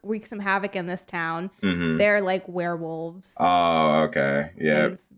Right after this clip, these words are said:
Speaker 1: standing in front of him,
Speaker 2: Maybe I
Speaker 1: but
Speaker 2: was still in shock just from where we landed that I didn't
Speaker 1: You
Speaker 2: register
Speaker 1: probab-,
Speaker 2: it.
Speaker 1: yeah, and, which is fair. And I, but I
Speaker 2: <laughs>
Speaker 1: do like, and I like that too, where Talia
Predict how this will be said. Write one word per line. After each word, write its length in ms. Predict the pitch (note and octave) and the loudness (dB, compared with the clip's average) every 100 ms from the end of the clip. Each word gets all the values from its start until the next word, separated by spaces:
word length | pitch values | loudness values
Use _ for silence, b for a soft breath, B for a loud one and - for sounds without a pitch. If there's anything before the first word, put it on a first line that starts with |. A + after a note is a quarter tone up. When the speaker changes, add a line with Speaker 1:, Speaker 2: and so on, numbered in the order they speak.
| _ | _
Speaker 1:
standing 340 | - F#3 F3+ F3 | -6 -4 -4 -6
in 140 | F3 | -8
front 180 | F#3 F3+ | -8 -10
of 140 | E3+ | -10
him, 340 | F3+ F3 F3+ F#3+ | -6 -6 -6 0
Speaker 2:
Maybe 280 | A2 A#2 A#2+ | 2 4 4
I 20 | |
Speaker 1:
but 60 | A2+ | 2
Speaker 2:
was 140 | - | 0
still 180 | A2 G2 | 2 4
in 120 | E2 | 2
shock 440 | - F2+ D2 C#2+ | 0 0 0 0
just 200 | - D#2 | -4 -4
from 440 | - D#2 D2+ D2 C#2 | 0 0 2 -2 -6
where 360 | D2+ D#2+ D#2+ D#2 | -6 2 4 4
we 140 | D2+ | 2
landed 460 | C#2+ C#2+ C#2+ C#2+ C#2 | 0 -2 0 0 0
that 100 | C#2+ | 0
I 100 | C#2+ | 0
didn't 480 | C#2+ D2 D2 D2 - - D#3+ | 0 -2 -2 -6 -8 -14 -16
Speaker 1:
You 300 | G#3+ A3+ A3+ | -12 -8 -2
Speaker 2:
register 720 | - E2+ - - F3 D#2 D2+ | 2 2 2 0 0 2 4
Speaker 1:
probab-, 20 | |
Speaker 2:
it. 20 | - | 4
Speaker 1:
yeah, 220 | D3 G2 | 2 0
and, 220 | F3+ - - | -6 -10 -8
which 200 | A#3+ D4 | -6 -4
is 240 | C#4 - | -4 -8
fair. 680 | - - - - - A3 - - | -12 -10 -8 -6 -6 -8 -8 2
And 120 | C4+ | 4
I, 220 | D#4+ - | 6 6
but 160 | C#4 E4 | 6 6
I 80 | E4+ | 4
Speaker 2:
<laughs> 100 | - | 2
Speaker 1:
do 180 | F#4+ F#4 | 2 2
like, 180 | E4+ C#4 | 2 0
and 80 | C4+ | 0
I 60 | |
like 180 | C#4 C#4 | 0 0
that 140 | C4+ | -2
too, 200 | C4 C#4 | -2 -2
where 140 | B3+ A3 | 0 -2
Talia 540 | G#3+ A#3+ B3 C4 B3 | 0 2 2 2 0